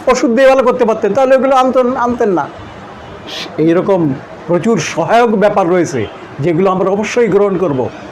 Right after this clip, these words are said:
আমাদের জ্ঞানকে সমৃদ্ধ করব। উদ্দেশ্য একটাই যে আমরা কিভাবে রোগীকে সুস্থ করতে পারি, তারা, তাকে আরোগ্যের দিকে নিতে পারি আমাদের চেষ্টা দিয়ে। আমরা চেষ্টা করব শতভাগ, বাকিটা কিন্তু আর একজনের হাতে।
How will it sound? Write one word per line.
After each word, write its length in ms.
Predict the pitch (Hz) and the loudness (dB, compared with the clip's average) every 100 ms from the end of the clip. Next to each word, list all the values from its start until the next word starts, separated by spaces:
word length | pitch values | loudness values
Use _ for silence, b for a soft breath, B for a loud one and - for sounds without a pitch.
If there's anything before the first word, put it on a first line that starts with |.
| - - | -18 -10
আমাদের 380 | 147 185 180 175 | -4 0 2 2
জ্ঞানকে 340 | 180 185 196 214 | 2 2 2 0
সমৃদ্ধ 520 | 226 214 226 196 240 | 0 0 2 2 2
করব। 380 | 240 247 269 269 - - - | 2 2 2 0 -6 -10 -2
উদ্দেশ্য 460 | 165 180 262 - | 0 2 0 2
একটাই 480 | 254 - 240 196 143 - - - 147 | 2 2 2 2 2 -4 -12 -10 -2
যে 120 | 160 | 0
আমরা 200 | 170 175 | 0 0
কিভাবে 460 | 185 170 175 160 117 - - | 0 2 2 0 -2 -10 -8
রোগীকে 640 | - 156 160 147 147 165 151 | -2 2 2 2 0 0 0
সুস্থ 340 | - - - | -4 -6 -4
করতে 300 | 151 156 143 | -4 -2 -2
পারি, 220 | 123 104 87 - - - - - | -2 -4 -10 -16 -18 -16 -18 -10
তারা, 280 | 147 156 - 131 | -4 -4 -4 -6
তাকে 220 | 151 175 | -4 -2
আরোগ্যের 540 | 139 156 143 160 170 | -2 0 0 0 0
দিকে 160 | 156 160 | 0 0
নিতে 220 | 147 139 | 0 -2
পারি 240 | 123 104 95 - - - | -4 -6 -8 -12 -16 -8
আমাদের 320 | 147 151 156 156 | -4 0 -2 -2
চেষ্টা 300 | 165 - 165 | -6 -4 -4
দিয়ে। 240 | 135 120 95 - - - - - - - - - - - | -2 -4 -6 -12 -18 -18 -18 -20 -18 -18 -18 -18 -16 -6
আমরা 240 | 139 185 | -2 0
চেষ্টা 320 | 214 220 214 240 | 0 0 0 0
করব 240 | 240 240 | 2 2
শতভাগ, 640 | 233 226 254 220 277 240 240 - - - | 2 2 2 4 4 4 -2 -10 -20 -14
বাকিটা 440 | 120 151 165 180 202 | -6 -4 -2 0 0
কিন্তু 320 | 208 190 196 | 0 0 2
আর 180 | 170 170 | 2 2
একজনের 360 | 170 160 175 | 0 2 2
হাতে। 320 | 147 156 143 | 0 -2 -4